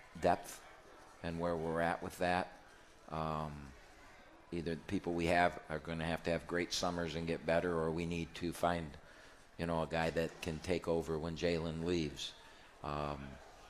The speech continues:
you know, I'm, I'm not pointing fingers at anybody or anything. I'm just,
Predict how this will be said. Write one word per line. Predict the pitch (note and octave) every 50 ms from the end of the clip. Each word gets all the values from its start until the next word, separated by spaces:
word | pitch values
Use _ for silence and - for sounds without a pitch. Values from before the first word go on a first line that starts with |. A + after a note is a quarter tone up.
| - - - - - - - - - - - - - - - -
you | D#2+
know, | D#2+ D2+ D2+ D2+
I'm, | D#2 D#2+ D#2 D2+ D2+ D2+ D#2 -
I'm | D#2 D#2+
not | E2 E2+ - -
pointing | - F2+ F2 E2+ E2+ D#2+
fingers | - G#2 G#2 G2+ G2 G2+ F#2+ F#2+ F#2
at | F#2+ F2+ F#2
anybody | G2 F#2+ F2+ E2+ F#2+ F#2 F2+ F#2 F2+
or | F2+
anything. | F#2 F#2 F2+ - F#2+ F#2
I'm | F2 E2+ E2
just, | E2+ E2 -